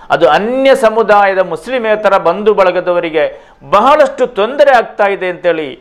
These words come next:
ನಾನು ಬಹಳ ಹಿಂದಿನಿಂದಲೂ ಅದನ್ನು ಹೇಳ್ಕೊಂಡು ಬರ್ತಾ ಇದ್ದೀನಿ, ಇವಾಗಲೂ ಅದನ್ನು ನಾನು ಪುನರಾವರ್ತಿಸ್ತಾ ಇದ್ದೀನಿ. ಇಂತಹ ಈ ಚಟುವಟಿಕೆಗಳಿಂದ ಮುಸ್ಲಿಂ ಸಮುದಾಯ ದೂರವಿರಬೇಕು. ಸಹರಿ ಉಣ್ಣುವುದಂತ ಹೇಳಿದ್ರೆ ಅದು ಶಿಸ್ತುಬದ್ಧವಾಗಿ ಹಿಂದಿನ ಕಾಲದಿಂದಲೂ ಬಂದಿರತಕ್ಕಂತಹ ಒಂದು ಆಚರಣೆಯಾಗಿದೆ.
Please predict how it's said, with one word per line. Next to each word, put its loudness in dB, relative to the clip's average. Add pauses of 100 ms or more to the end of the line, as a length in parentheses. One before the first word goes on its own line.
(340)
ನಾನು 2
ಬಹಳ 2
ಹಿಂದಿನಿಂದಲೂ -2
ಅದನ್ನು 0
ಹೇಳ್ಕೊಂಡು -2
ಬರ್ತಾ 0
ಇದ್ದೀನಿ, -4
ಇವಾಗಲೂ 0
ಅದನ್ನು -4
ನಾನು -10
ಪುನರಾವರ್ತಿಸ್ತಾ 0
ಇದ್ದೀನಿ. -6 (460)
ಇಂತಹ 0
ಈ -4
ಚಟುವಟಿಕೆಗಳಿಂದ 0
ಮುಸ್ಲಿಂ -2
ಸಮುದಾಯ 0
ದೂರವಿರಬೇಕು. -2 (1080)
ಸಹರಿ 4
ಉಣ್ಣುವುದಂತ 2
ಹೇಳಿದ್ರೆ 2
ಅದು -2
ಶಿಸ್ತುಬದ್ಧವಾಗಿ 0
ಹಿಂದಿನ -4
ಕಾಲದಿಂದಲೂ 0
ಬಂದಿರತಕ್ಕಂತಹ -2
ಒಂದು 2
ಆಚರಣೆಯಾಗಿದೆ. -2